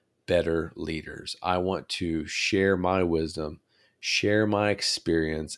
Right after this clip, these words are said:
and then share others' experience to ultimately shorten the learning curve for other individuals out there. And I want to leave you guys with this. If you are just starting out on your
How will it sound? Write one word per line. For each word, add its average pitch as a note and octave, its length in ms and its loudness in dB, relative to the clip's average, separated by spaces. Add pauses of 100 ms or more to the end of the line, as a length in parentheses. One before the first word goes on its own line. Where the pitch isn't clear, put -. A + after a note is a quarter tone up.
and F2 160 -4
then E2 140 -4
share G#2+ 520 2
others' F#2 440 -2
experience E2 880 -4
to G2+ 200 -2
ultimately G#2 520 0
shorten F#2+ 560 0
the E2+ 140 -4
learning F2 380 -2
curve D#2+ 360 -4
for - 260 -8
other F#2 240 0
individuals D#2+ 840 -6 (440)
out - 280 -6
there. - 320 -12 (300)
And F#2 380 0
I E2 80 -6
want A2 280 2
to - 100 -4
leave G2+ 400 2
you F#2 240 2
guys E2 760 2
with D#2 420 -6
this. - 480 -4 (680)
If F#2+ 440 -2
you A#2+ 260 6
are D3+ 100 8
just A2+ 240 4
starting G#2+ 360 6
out F#2+ 240 4
on F#2 260 2
your F2 540 4